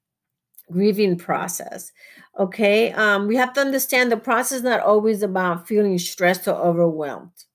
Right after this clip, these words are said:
right? So during the reconstruction and working through phases of the grief,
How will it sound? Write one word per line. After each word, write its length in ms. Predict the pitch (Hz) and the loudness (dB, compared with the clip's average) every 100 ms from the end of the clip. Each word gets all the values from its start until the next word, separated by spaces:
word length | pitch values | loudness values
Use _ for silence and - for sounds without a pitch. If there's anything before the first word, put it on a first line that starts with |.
| _ _ _ _ - | _ _ _ _ -8
right? 360 | 147 214 - _ _ - - | -2 -2 -4 _ _ -20 -20
So 280 | - - 240 | -6 0 2
during 400 | 214 240 285 339 | 4 2 2 2
the 160 | 294 269 | 2 4
reconstruction 800 | 247 247 254 - 240 233 - 233 | 2 0 -4 -4 0 -2 -2 -4
and 140 | 214 | -2
working 480 | 190 190 196 233 214 | 2 2 0 -4 -6
through 240 | 208 196 | -4 -6
phases 500 | 175 190 196 185 185 | -4 -2 -2 -2 -4
of 200 | 180 170 | -6 -6
the 80 | 180 | -8
grief, 580 | 165 175 180 135 - - | -4 -2 -2 -4 -10 -18